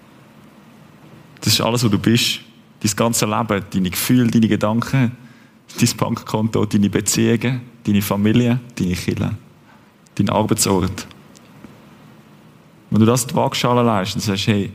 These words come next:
für das alles, Jesus, <laughs> bist du gekommen, dass ich dort nicht gottlos muss unterwegs sein. Das ist der Grund, warum wir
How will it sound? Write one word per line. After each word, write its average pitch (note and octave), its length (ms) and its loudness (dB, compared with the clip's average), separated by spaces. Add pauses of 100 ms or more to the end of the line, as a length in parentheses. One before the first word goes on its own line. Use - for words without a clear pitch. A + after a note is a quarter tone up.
(720)
für - 160 -6
das A#2+ 240 0
alles, A#2+ 520 0
Jesus, - 600 -2 (760)
<laughs> - 680 -8
bist - 180 -2
du A#2+ 60 4
gekommen, G#2 380 -2 (840)
dass G2+ 140 0
ich G#2+ 140 0
dort A#2 200 0
nicht A2+ 220 2
gottlos G#2+ 600 2
muss G2 160 -2
unterwegs F#2+ 540 -2
sein. - 160 -8 (3000)
Das G#2 120 2
ist - 60 0
der A#2+ 60 2
Grund, A#2 240 4
warum F#2+ 180 2
wir G2 180 4